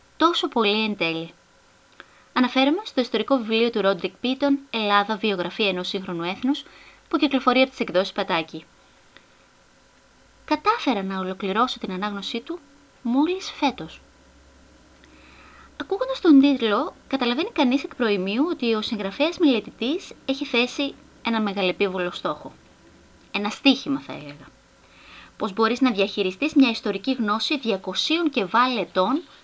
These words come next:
μέσα μόνο σε ένα έργο. Να γράψεις τη βιογραφία μιας χώρας, όπως αναφέρεις χαρακτηριστικά και στο τίτλο.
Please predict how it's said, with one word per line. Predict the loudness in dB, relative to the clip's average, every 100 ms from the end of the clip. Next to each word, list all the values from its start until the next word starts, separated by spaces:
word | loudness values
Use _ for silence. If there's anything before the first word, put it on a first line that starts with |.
| _ _ _ 0
μέσα | 2 2 2
μόνο | 2 2
σε | -2 -4
ένα | -4
έργο. | -4 -10 -16 _ _ _ _ _ _ _ _ _ -12
Να | -10
γράψεις | -4 -2 -2 -4 -12
τη | -8
βιογραφία | -4 -2 -2 -6 -8 -8 -6
μιας | -8 -8
χώρας, | -4 -4 -4 -16 -20 -18
όπως | -16 -12 -10 -10
αναφέρεις | -10 -12 -14 -14 -16
χαρακτηριστικά | -16 -16 -16 -18 -14 -14
και | -14
στο | -16 -16
τίτλο. | -12 -12 -14